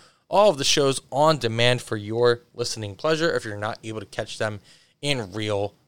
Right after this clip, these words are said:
time. It is much appreciated. Make sure you subscribe, give us that five-star rating and review. It means a whole lot. Good luck, everybody.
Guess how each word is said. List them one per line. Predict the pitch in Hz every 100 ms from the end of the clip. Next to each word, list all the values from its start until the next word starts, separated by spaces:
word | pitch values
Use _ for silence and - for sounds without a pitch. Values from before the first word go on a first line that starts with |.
| _
time. | - 113 98 95
It | 92
is | 101
much | 104 110
appreciated. | - - 120 - 117 113
Make | 131 123
sure | 120
you | 113
subscribe, | 95 - - 143 147 127
give | 127
us | 123
that | 117
five-star | - 120 113 - 113
rating | 107 113 113 113
and | 113
review. | 110 98 110 110
It | 107 _ _ _ -
means | 117 107 -
a | 110
whole | 98 - 113 110 110 - _ _ _
lot. | 104 107 98 - _ _ -
Good | 170
luck, | 170 160
everybody. | 160 160 165 160 156